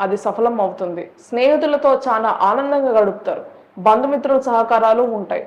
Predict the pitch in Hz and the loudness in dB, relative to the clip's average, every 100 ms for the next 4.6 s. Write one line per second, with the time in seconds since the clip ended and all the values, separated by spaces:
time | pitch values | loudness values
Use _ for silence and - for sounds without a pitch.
0 | - 202 220 233 294 277 262 233 233 233 | -8 -6 -4 0 2 2 -2 -2 -2 0
1 | 226 - 190 214 214 233 214 196 196 190 | 0 -2 -8 -8 -6 -6 -6 -6 -4 -4
2 | 208 226 208 190 190 170 170 170 _ _ | -4 -4 -4 -4 -8 -8 -10 -16 _ _
3 | _ - 220 214 208 247 254 233 220 311 | _ -8 -6 -4 -4 -4 -2 -4 -2 -2
4 | 311 277 262 254 240 | 0 0 0 0 -4